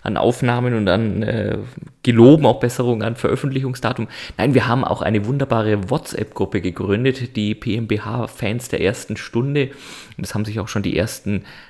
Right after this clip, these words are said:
äh, Fans dort eingefunden. Von daher, äh, meldet euch bei uns, wenn ihr uns pe-, persönlich bekannt seid, meldet euch, wenn die persönliche Bekanntheit, äh, noch zustande kommen soll, auf info at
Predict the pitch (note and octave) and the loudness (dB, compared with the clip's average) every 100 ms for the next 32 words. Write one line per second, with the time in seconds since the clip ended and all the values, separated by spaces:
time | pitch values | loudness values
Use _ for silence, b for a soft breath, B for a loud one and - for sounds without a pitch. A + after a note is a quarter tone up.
0 | B - - - - - F#2 F#2+ - - | B -18 -14 -14 -14 -4 -4 -2 -4 -4
1 | - G#2+ G#2+ C3+ C#3 - C#3 C3+ C3 - | -4 0 2 4 2 4 4 4 0 -4
2 | A#2 G#2+ A2 F#2+ G2+ G2 B B B - | -2 0 2 2 4 2 B B B -2
3 | G2+ F2+ F#2+ F#2+ G#2+ C#3 C#3+ D2+ A#2+ - | 0 2 4 6 6 6 2 2 2 2
4 | A#2 E2 G2+ A2 - F#2 F#2+ F#2 F2 G2 | 0 2 2 0 -2 0 2 2 2 -2
5 | - - G#2+ F#2 F#2 - - - F#2 - | -6 -2 2 2 2 0 -4 -4 -4 -4
6 | - C3+ - A#2 G#2 G2+ G2+ - F#2 G2+ | -4 -4 -2 -2 2 2 0 -4 -2 -2
7 | - E2+ D#2+ - - F#2 F#2+ F#2+ F#2+ F#2+ | -2 -4 -4 -10 -8 -6 -4 -4 0 -2
8 | - - F#2+ F#2+ F2+ - B1+ - - - | -2 -8 -4 -2 -2 -4 -6 -10 -14 -6
9 | G2+ G2+ - - - G2+ G2 C#3 - - | -6 -6 -8 -14 -8 -2 2 2 0 -2
10 | G#2 - C#3 C#3+ B B B - G2+ - | -2 6 8 8 B B B -2 -2 0
11 | C3 B2+ - - - | 0 0 -2 -2 -2